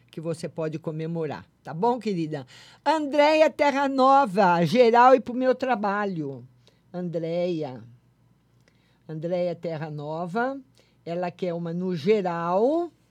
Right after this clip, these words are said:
e uma no trabalho dela. Geral e trabalho. Geral, ótimo trabalho com bastante transformação, viu, Andréia?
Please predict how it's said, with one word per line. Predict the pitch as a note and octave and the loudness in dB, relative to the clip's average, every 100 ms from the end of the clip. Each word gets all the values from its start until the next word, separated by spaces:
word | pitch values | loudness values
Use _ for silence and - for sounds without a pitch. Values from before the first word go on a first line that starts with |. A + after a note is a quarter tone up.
| _ _ _ _ - | _ _ _ _ -6
e | G#3 | -2
uma | A#3+ A#3+ | -2 -2
no | A#3+ A#3+ | -2 -2
trabalho | A#3 - C4 C4 G#3+ G3+ G3 G#3 | -4 -4 -4 -2 -4 -4 -6 -8
dela. | E3+ C3+ A#2+ C#3 | -12 -14 -14 -14
Geral | C#3+ D3 G#3 E3+ D3+ D3 D3 E3+ A#3 E4 F4 _ _ _ _ _ _ | -10 -6 -6 -6 -10 -8 -6 -4 -4 -4 -8 _ _ _ _ _ _
e | - | -14
trabalho. | F3+ G3+ F3 B2+ A#2+ B2+ C#3 _ _ _ _ _ _ | -10 -8 -8 -10 -12 -16 -18 _ _ _ _ _ _
Geral, | C#3+ E3+ G#3+ F#3+ F#3 F3 | -2 2 2 2 -2 0
ótimo | E3 F3+ F3+ G#3 | -2 -4 -6 -10
trabalho | G3+ G3 F3 E3 E3+ F#3 G#3 | -8 -6 -4 -2 -2 0 -2
com | G3+ G3+ | -6 -6
bastante | F#3 E3+ - - C4 C#4+ C#4 | -4 -4 -4 -4 -4 -4 -8
transformação, | B3 B3 - A#3+ A#3 A#3+ - E3+ | -8 -8 -8 -8 -6 -8 -8 -8
viu, | D3+ G3 B3 | -4 -4 -2
Andréia? | D3+ A#2+ E2 | -4 -8 -10